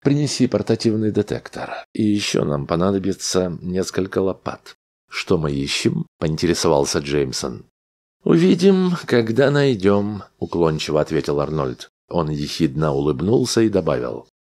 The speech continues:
"Я думал, вы уже и так знаете". Коэлла была совсем небольшой планетой. И уже через пять часов Арнольд нашел то, что искал.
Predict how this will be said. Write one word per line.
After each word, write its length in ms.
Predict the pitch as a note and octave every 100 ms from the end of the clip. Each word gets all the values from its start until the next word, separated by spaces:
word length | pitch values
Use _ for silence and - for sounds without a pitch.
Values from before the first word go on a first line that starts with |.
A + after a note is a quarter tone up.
| _ -
"Я 200 | - -
думал, 520 | D3 D3+ E3 E3+ D#3
вы 180 | C3+ C#3
уже 360 | D#3+ D3 D#3+
и 20 | F3
так 500 | F3 A#2 - - -
знаете". 960 | A#2+ B2+ A#2+ C#2+ B1 A#1 - - - - _ _ _ _ _ _
Коэлла 640 | - F2+ E2+ G2 F#2 D2+ B1+
была 440 | B1+ D2+ D#2 D#2+
совсем 480 | - F2 - F2+ C#2
небольшой 560 | C2 B1+ A#1+ - A#1
планетой. 680 | A1+ A#1+ A#1+ A#1 - - - _ _ _ _
И 140 | - -
уже 340 | F#2+ E2+ G2+
через 360 | - F2 D#2 -
пять 220 | G2 -
часов 640 | - D2 - - - - _ _ _
Арнольд 600 | - G#2 C3 D#3 D#3 D3 -
нашел 560 | G2 G#2 - - B2+
то, 200 | G#2+ G#2
что 240 | A2 - F#2
искал. 500 | E2+ - B1+ A1